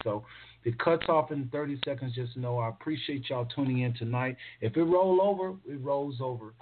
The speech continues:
Um, if you are, uh, if you are listening and you wanna roll over with us, you have to call the number. We'll know here in ten seconds. So, again, I wanna thank everybody for tuning in. We will do a part two. There's no way Bishop is done. So we'll see here in about three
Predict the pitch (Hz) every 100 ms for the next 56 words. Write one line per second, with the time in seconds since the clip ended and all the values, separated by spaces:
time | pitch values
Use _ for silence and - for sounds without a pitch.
0 | 180 - - 107 117 117 113 120 - -
1 | - - 120 117 143 156 165 151 - -
2 | 123 117 120 147 156 165 147 170 - 147
3 | 135 131 123 127 127 127 143 139 120 -
4 | 117 123 143 143 135 131 131 120 131 -
5 | _ _ _ _ _ _ - 120 - -
6 | 131 120 120 117 123 180 202 190 190 165
7 | 123 175 160 - 139 117 98 - 110 113
8 | _ - - - _ 131 131 170 180 160
9 | 151 160 127 160 147 147 143 135 131 123
10 | 120 - 143 131 131 123 120 117 160 156
11 | 147 117 - 127 123 120 113 120 120 113
12 | 131 139 131 113 101 117 113 98 98 -
13 | 110 98 95 - - _ - - 113 160
14 | 165 170 143 147 123 120 120 - 156